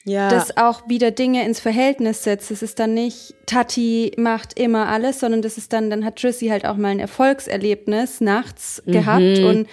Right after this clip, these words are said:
Speaker 2: kann darauf zählen. Und dann ist es halt auch, es macht ja auch irgendwo sexy, wenn der Papa sich auch halt komplett drum kümmern
Speaker 1: Hey,
Speaker 2: kann.
Speaker 1: voll! Ja, doch, total.
Speaker 2: Und
Speaker 1: Die
Speaker 2: ich finde,
Speaker 1: Verantwortung da
Speaker 2: das
Speaker 1: zu
Speaker 2: könnte auch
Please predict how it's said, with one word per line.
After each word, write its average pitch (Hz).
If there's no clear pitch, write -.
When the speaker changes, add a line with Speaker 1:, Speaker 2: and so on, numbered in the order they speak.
Speaker 2:
kann 240
darauf 214
zählen. 247
Und 226
dann 220
ist 226
es -
halt 220
auch, 208
es 202
macht 226
ja 196
auch -
irgendwo 214
sexy, 233
wenn 202
der 190
Papa 208
sich 202
auch 208
halt 190
komplett 233
drum 190
kümmern 269
Speaker 1:
Hey, 220
Speaker 2:
kann. 185
Speaker 1:
voll! 370
Ja, 269
doch, 381
total. 277
Speaker 2:
Und 254
Speaker 1:
Die 277
Speaker 2:
ich -
finde, 294
Speaker 1:
Verantwortung 302
da 240
Speaker 2:
das 226
Speaker 1:
zu 254
Speaker 2:
könnte 254
auch -